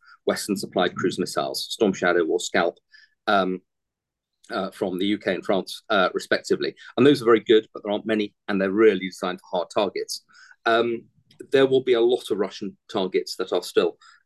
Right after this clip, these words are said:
uh, relatively soft, and a weapon like atacms is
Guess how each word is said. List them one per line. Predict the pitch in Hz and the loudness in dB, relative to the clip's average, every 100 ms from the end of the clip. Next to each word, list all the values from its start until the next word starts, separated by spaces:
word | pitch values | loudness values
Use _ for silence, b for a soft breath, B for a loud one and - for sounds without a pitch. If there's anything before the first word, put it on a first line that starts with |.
| - | 0
uh, | 104 92 - _ - 113 - _ | 2 4 0 _ -8 -8 -10 _
relatively | 107 135 127 117 - 95 - | 0 4 4 2 -6 -6 -6
soft, | - - 87 - - - - | -4 -2 -2 -2 -14 -10 -2
and | 110 | 0
a | 113 | 2
weapon | 110 104 | 2 0
like | 90 92 | -4 -4
atacms | 92 - - 92 - | -6 -8 -8 -4 0
is | 90 | 0